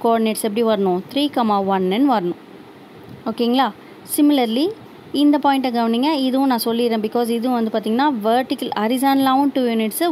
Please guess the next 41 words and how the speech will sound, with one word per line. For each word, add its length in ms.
வெர்டிக்கலாகவும் 540
two 80
units. 460
ஓகேங்களா? 400
So 160
இதெல்லாம் 460
even 300
உங்களுக்கு 360
புக்கில் 160
கூட 160
பார்த்திங்கன்னா 460
ரெஃபரன்ஸ்க்கு 420
just 420
கிராஃபில் 440
இந்த 60
மாதிரி 340
dotted 360
லைன்ஸில் 400
join 300
பண்ணி 180
காட்டியிருப்பாங்க. 640
but 120
அங்கே 260
line 340
join 340
பண்ணது 220
importance 400
இல்லை. 220
அந்த 220
point 360
எப்படி 280
locate 260
பண்ணுது, 260
அந்த 280
பாயிண்ட்டுக்கு 420
என்ன 100
கோஆர்டினேட்னு 540
find 220
அவுட் 100
பண்ணது 220
தான் 160